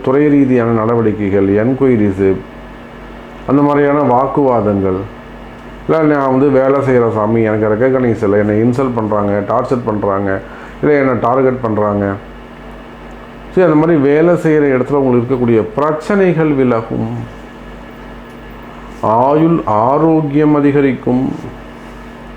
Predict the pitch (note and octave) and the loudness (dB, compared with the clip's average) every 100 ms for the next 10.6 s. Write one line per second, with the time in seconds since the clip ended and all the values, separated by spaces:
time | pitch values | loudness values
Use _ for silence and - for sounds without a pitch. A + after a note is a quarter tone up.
0 | - - - - - - C3+ D3+ E3+ D#3 | -18 -18 -18 -18 -16 -2 0 2 4 4
1 | D#3+ D3+ C#3 E3 E3 A#2+ - - C3+ C#3+ | 2 2 2 2 2 0 -4 -2 2 4
2 | D#3+ D#3 C3+ C#3+ E3+ F3 E3+ F3 F3+ E3 | 4 4 4 4 4 4 4 2 2 2
3 | E3+ D3+ D3+ D3 C#3+ B2 - - - - | 2 2 2 4 4 2 -4 -12 -18 -18
4 | - - A2+ G#2+ A2 D3+ D#3 B2 A#2+ G2+ | -8 -2 2 2 2 2 4 4 2 0
5 | - D#3 E3 B2 A2+ A#2+ D#3 C#3 B2+ C#3 | 0 2 4 2 2 2 2 2 2 0
6 | A#2+ - - - - - - - C3 C#3+ | -2 -8 -18 -20 -20 -20 -20 -6 0 2
7 | D#3 C3+ C#3+ D#3+ D#3+ D#3 D3 C#3+ C#3 C3 | 2 4 4 4 2 0 2 4 2 2
8 | C3 B2+ A2+ F#2 A2 C3+ C#3 B2+ A#2 B2 | 2 4 4 2 0 2 2 2 2 0
9 | A#2 A2+ G2 G2 F#2+ F#2+ F2+ G#2+ B2+ D#3 | 0 2 0 -2 0 0 0 0 2 2
10 | D3 B2 A2 G2 D#2 | 4 2 2 -2 -4